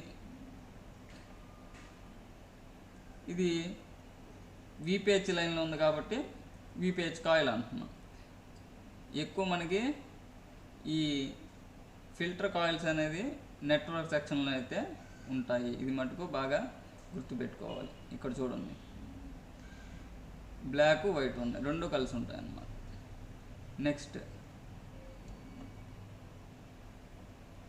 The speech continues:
ఇ-, ఇక్కడ చూడండి, ఇదేంది ఇది? దీనిపైన జీరో ఉంది, ఇటు సైడ్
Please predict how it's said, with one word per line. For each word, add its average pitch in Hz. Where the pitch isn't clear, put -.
ఇ-, 143
ఇక్కడ 147
చూడండి, 127
ఇదేంది 165
ఇది? 151
దీనిపైన 147
జీరో 156
ఉంది, 127
ఇటు 151
సైడ్ 165